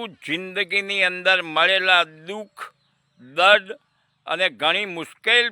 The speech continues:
પરિસ્થિતિઓમાંથી પસાર થાય છે ને, એટલે જ તે સમજદાર બની જાય છે. વાત સમજવા જેવી છે દોસ્તો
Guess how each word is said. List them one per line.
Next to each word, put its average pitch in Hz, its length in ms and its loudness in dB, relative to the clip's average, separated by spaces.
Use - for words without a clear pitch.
પરિસ્થિતિઓમાંથી 190 1080 -6
પસાર 170 420 -4
થાય 180 260 0
છે 196 220 -6
ને, 240 200 -2
એટલે 185 360 -4
જ 190 140 -6
તે 190 120 -6
સમજદાર 170 580 -2
બની 156 340 -6
જાય 135 160 -2
છે. 107 200 -20
વાત 151 320 -2
સમજવા 175 580 -6
જેવી 185 300 -6
છે 196 140 -4
દોસ્તો 180 460 -10